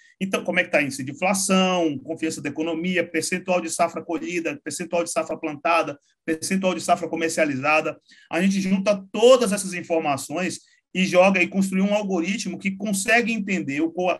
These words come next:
co-, com base nessas variações, qual deve ser o comportamento do frete no futuro. Então, pra quem tá agora em janeiro, por exemplo, precificando o frete abril, março,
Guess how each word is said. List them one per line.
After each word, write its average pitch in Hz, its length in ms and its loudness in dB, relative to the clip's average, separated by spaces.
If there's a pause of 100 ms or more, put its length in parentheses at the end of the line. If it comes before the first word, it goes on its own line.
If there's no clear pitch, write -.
(120)
co-, 165 280 0
com 147 200 -10
base 143 240 0
nessas 156 260 -4
variações, 147 680 -2 (340)
qual 196 260 4
deve 208 380 6
ser 196 160 -2
o 196 120 -2
comportamento 190 640 -2
do 170 80 -8
frete 170 300 -2
no 175 60 -8
futuro. 156 540 -6 (260)
Então, 220 180 -4
pra 269 120 2
quem 254 200 2
tá 233 160 4
agora 170 320 4
em 160 60 -4
janeiro, 165 500 0
por 156 160 -8
exemplo, 143 300 -4
precificando 151 480 -4
o 156 80 -6
frete 156 260 -2
abril, 143 360 -2
março, 175 520 -4